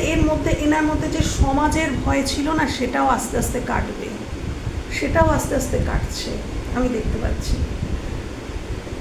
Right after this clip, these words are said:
এই মানুষটা ফিরছে একদম, বন্ধুরা। এবং দেখো, পরবর্তী পদক্ষেপে six of wands, অর্থাৎ পরবর্তী পদক্ষেপে সে তোমাদেরকে জয় করতে চাইছে, চাইবে। পরবর্তী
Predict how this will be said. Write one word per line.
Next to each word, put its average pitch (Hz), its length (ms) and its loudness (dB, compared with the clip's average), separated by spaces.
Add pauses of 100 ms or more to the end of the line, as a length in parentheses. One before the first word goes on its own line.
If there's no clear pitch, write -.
(840)
এই 349 80 6 (120)
মানুষটা 285 380 2 (160)
ফিরছে 247 480 0 (1000)
একদম, 254 320 2 (140)
বন্ধুরা। 208 380 0 (600)
এবং 320 200 6 (640)
দেখো, 254 260 2 (180)
পরবর্তী 294 440 4 (140)
পদক্ষেপে 339 500 2 (120)
six 311 120 -2 (160)
of 285 80 2 (100)
wands, 233 260 2 (140)
অর্থাৎ 381 240 2 (100)
পরবর্তী 339 480 2
পদক্ষেপে 349 460 -2
সে 392 80 -2 (100)
তোমাদেরকে 339 480 0 (680)
জয় 311 340 6 (100)
করতে 392 260 0 (100)
চাইছে, 277 420 2 (260)
চাইবে। 285 480 4 (380)
পরবর্তী 233 420 -2